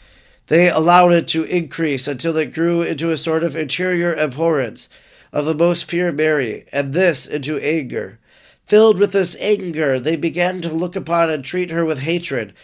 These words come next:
not being done to endure the modesty of that most innocent dove.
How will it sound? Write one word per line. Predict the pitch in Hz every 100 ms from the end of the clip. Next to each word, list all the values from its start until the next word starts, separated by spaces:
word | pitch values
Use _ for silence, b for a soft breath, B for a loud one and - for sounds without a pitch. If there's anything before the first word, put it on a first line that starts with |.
| B B
not | 139 180 180
being | 185 175 147
done | 165 151
to | 131 156
endure | 139 151 165
the | 147
modesty | 151 165 175 165 - 131 101 90 b b -
of | 135
that | 165 165
most | 165 165
innocent | - 180 208 196 170
dove. | 151 156 127 104 -